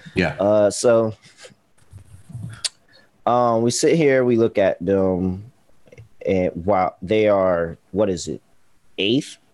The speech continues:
Speaker 2: Eighth in the N B A in scoring right now, a hundred thirteen point four points per game.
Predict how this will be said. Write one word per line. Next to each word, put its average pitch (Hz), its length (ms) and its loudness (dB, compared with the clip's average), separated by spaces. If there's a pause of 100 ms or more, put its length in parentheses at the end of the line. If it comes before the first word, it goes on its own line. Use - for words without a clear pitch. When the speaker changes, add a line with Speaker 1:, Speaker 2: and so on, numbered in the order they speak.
(140)
Speaker 2:
Eighth 131 280 0
in 123 140 0
the - 180 -4
N 107 160 0
B 101 160 0
A 95 60 0
in 90 160 -4
scoring 87 460 -4
right 82 200 -2
now, 85 280 -2
a 87 80 -8
hundred 90 260 -4
thirteen 85 380 -4
point 82 200 -6
four 85 160 -4
points 80 240 -6
per 82 120 -8
game. 82 340 -4